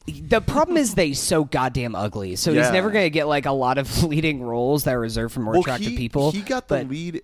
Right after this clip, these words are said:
Speaker 2: in the Y the Last Man T V series.
Speaker 1: Oh, I didn't know that.
Speaker 2: For F X.
Speaker 1: Oh.
Speaker 2: Yeah, yeah.
Speaker 1: Um, but anyways, yeah, so he kinda does this thing that, you know, like, we all, like, watch, like,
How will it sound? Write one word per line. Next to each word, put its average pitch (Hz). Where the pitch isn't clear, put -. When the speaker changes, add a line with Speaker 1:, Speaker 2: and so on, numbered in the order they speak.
Speaker 2:
in 127
the 113
Y 107
the 127
Last 107
Man 104
T -
V 110
series. -
Speaker 1:
Oh, 285
I 160
didn't 175
know 170
that. 139
Speaker 2:
For 120
F 120
X. -
Speaker 1:
Oh. 285
Speaker 2:
Yeah, 113
yeah. 107
Speaker 1:
Um, 165
but 175
anyways, 190
yeah, 175
so 165
he -
kinda 262
does 202
this 180
thing 165
that, 170
you 311
know, 160
like, 151
we 220
all, 170
like, 139
watch, 147
like, 143